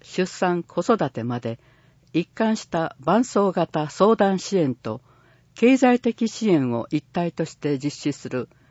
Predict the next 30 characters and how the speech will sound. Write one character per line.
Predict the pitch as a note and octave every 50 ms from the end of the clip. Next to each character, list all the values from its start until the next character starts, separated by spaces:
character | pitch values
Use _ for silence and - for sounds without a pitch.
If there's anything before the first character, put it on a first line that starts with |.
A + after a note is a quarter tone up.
| _ _ _ _ _ _
出 | - - - - G3
産 | F#3+ - - A#3 A3+ A3+ A3 -
子 | - - G#3
育 | - A#3+ A3+ G3 D#3
て | - - B2+ A#2+ - -
応 | F3 G3+ G3+ G#3
援 | G3+ G3 G3+ F#3+ -
交 | - F3+ F3 F3+
付 | - - -
金 | - E3+ E3 E3 E3 D3
事 | D#3+ F3 D#3
業 | D3+ C#3+ A#2 G#2+
が | G2 G2+ G2 - -
始 | - D3 C#3+ D3+
ま | D3 C#3+ C3+
り | B2+ B2+ B2
ま | A#2+ B2
す。 | B2 - - _ _ _ _ _ _ _ _ _ _ _ _ _ _ _ _ _ _ _ _ _ _ _
丸 | - C#3+ E3 G3 A3 G3+ F#3+
一、 | F3+ E3+ - _ - C#3 B2+ - - _ _ _ _ _ _ _ _ _ _ _ _ _ _ _ _
伴 | - C3 F#3+ A#3 C#4+
走 | B3 - - A3+ A3+ G#3+
型 | - G3 F#3+ - F3+ F3
相 | - - F#3 F#3 G#3+ G3
談 | F#3+ F3+ F3 F3 E3+
支 | - - - D#3
援。 | B2 G#2+ F#2+ F#2 - _ _ _ _ _ _ _ _ _ _ _ _ _ _ _ _ _ _
妊 | F#3+ A#3+ C4+ B3+ B3+
婦 | - C#3+ B2+
や | A#2+ A2+ G#2+ -